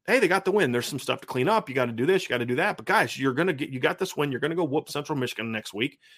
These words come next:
and you're gonna be four and oh and in the top ten when Ohio State comes to town, right? Like, th-, that, that's the goal. That's the goal. Get the win. That's the key. That's the key.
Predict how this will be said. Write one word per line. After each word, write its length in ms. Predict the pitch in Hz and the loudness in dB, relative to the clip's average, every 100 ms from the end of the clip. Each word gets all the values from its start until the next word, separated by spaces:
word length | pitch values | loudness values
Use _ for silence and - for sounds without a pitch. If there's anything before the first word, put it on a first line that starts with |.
| _ - | _ -4
and 80 | 233 | 0
you're 80 | |
gonna 140 | 240 240 | 2 2
be 80 | 220 | 2
four 240 | 240 233 | 6 6
and 80 | 233 | 6
oh 180 | 240 165 | 4 4
and 240 | 156 151 | 4 2
in 80 | 165 | 0
the 80 | 165 | 0
top 240 | 196 190 | -2 -2
ten 300 | 202 180 131 | -2 -2 0
when 100 | 131 | 0
Ohio 220 | 127 147 | 0 0
State 200 | 135 123 | -2 -4
comes 200 | - 101 | -4 -8
to 60 | 110 | -8
town, 200 | 95 50 - | -12 -12 -6
right? 200 | 120 139 | -4 0
Like, 220 | 143 131 _ _ _ _ _ _ _ _ _ | 0 -2 _ _ _ _ _ _ _ _ _
th-, 140 | 175 - - | -8 -8 -12
that, 220 | 151 156 - | 0 0 2
that's 240 | 156 156 - | 2 2 0
the 80 | |
goal. 280 | 143 113 - _ _ _ _ | 2 2 0 _ _ _ _
That's 220 | 123 120 | -2 0
the 60 | 113 | -4
goal. 220 | 82 - | -6 -4
Get 200 | 113 123 | 0 2
the 80 | 147 | 4
win. 320 | 123 - 120 _ _ _ | 0 -2 -10 _ _ _
That's 240 | - 117 - | -4 -4 -6
the 100 | - | -10
key. 240 | - - _ _ _ _ _ _ _ _ _ _ _ | -10 -12 _ _ _ _ _ _ _ _ _ _ _
That's 200 | 117 - | -4 -2
the 100 | - | -6
key. 240 | - - | -6 -6